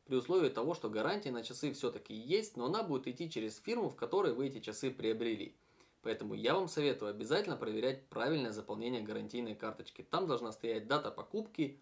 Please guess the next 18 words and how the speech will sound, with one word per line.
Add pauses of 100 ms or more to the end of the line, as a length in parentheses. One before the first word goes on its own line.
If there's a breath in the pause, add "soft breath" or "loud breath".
(140)
роспись
продавца
и
обязательно
печать. (160)
Второй
вариант —
это
покупка
часов
на
вторичном
рынке.
Какие
здесь
могут
быть
риски?